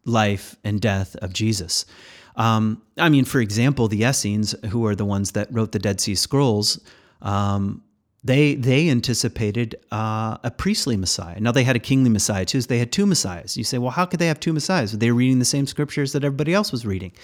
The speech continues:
But it depends on how you approach them and interpret them and wonder about them and,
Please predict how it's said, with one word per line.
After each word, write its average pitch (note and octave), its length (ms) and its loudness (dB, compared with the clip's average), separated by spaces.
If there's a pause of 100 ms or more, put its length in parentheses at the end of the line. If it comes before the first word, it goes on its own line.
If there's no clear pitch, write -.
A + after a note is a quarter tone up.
(480)
But C3+ 200 2
it B2 120 0
depends A#2+ 460 0
on B2 120 2
how A2 280 0
you A2 160 0
approach C#3 460 -2
them F#2+ 200 -6
and F#2+ 100 -4
interpret C#3 480 -2
them F#2+ 180 -4
and F#2+ 180 -4
wonder B2+ 300 2
about F#2+ 360 -4
them F#2+ 180 -6
and, F#2+ 240 -8